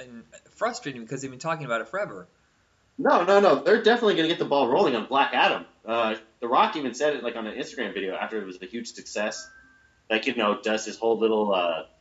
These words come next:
Speaker 2: speech talking about playing Black Adam. He was even a producer on the movie Shazam.
Speaker 1: Oh, okay. Okay, that's good.
Speaker 2: Well, he wanted to give Black Adam his own movie 'cause there's two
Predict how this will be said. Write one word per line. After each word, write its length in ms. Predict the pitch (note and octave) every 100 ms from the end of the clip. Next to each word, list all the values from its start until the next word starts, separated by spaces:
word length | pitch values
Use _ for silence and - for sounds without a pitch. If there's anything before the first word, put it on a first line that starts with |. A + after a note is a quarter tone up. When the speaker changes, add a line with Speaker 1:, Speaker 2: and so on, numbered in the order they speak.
| _ -
Speaker 2:
speech 680 | - C3 C3 C3 B2+ -
talking 260 | C3 B2 B2
about 460 | A#2 A2+ G#2+ -
playing 220 | - B2 A#2+
Black 220 | A#2+ G#2+
Adam. 280 | G#2+ A2 B2
He 140 | D#3+
was 140 | F#3 F3+
even 140 | F3
a 40 | C#3+
producer 440 | C#3+ F3 B2+ C3+
on 120 | G#2 G2
the 40 |
movie 200 | G2+ F#2
Shazam. 360 | F2 F#2 F2 D2+ _ _
Speaker 1:
Oh, 260 | G3 C#3 E2+ _ -
okay. 340 | D3 D3 A2 - -
Okay, 160 | C3
that's 200 | A2+ A#2
good. 180 | G#2+ G2+ -
Speaker 2:
Well, 80 | D3+
he 120 | F3+
wanted 220 | F#3+ F#3
to 60 | E3
give 260 | E3+ E3
Black 220 | C#3+ D3
Adam 320 | D3 C3 A#2+ A#2
his 240 | A2+ -
own 160 | C3 C3
movie 180 | B2+ A2
'cause 200 | A#2 G#2+
there's 200 | B2 A#2+
two 260 | - F#3+